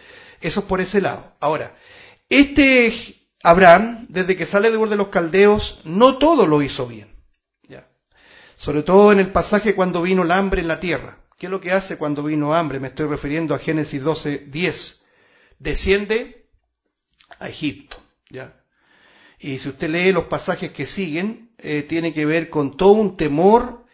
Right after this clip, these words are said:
que estaba ya haciendo, eh, presa a Abraham, eh, de lo que vendría. Ni siquiera había llegado, pero él dice, "Esto va a ocurrir". Y estaba, eh, pasándose este rollo, ¿no es cierto?,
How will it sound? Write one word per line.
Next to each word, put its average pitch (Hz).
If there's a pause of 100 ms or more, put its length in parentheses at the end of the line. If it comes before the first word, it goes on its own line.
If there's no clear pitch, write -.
(180)
que 143
estaba 175
ya 160
haciendo, 143 (320)
eh, 131
presa 196
a 143
Abraham, 180 (420)
eh, 143 (220)
de 139
lo 143
que 143
vendría. 196
Ni 180
siquiera 165
había 156
llegado, 151
pero 151
él 143
dice, 151
"Esto 156
va 135
a 127
ocurrir". 143 (240)
Y 135
estaba, 151 (380)
eh, 131
pasándose 143
este 139
rollo, 156
¿no 143
es 135
cierto?, 151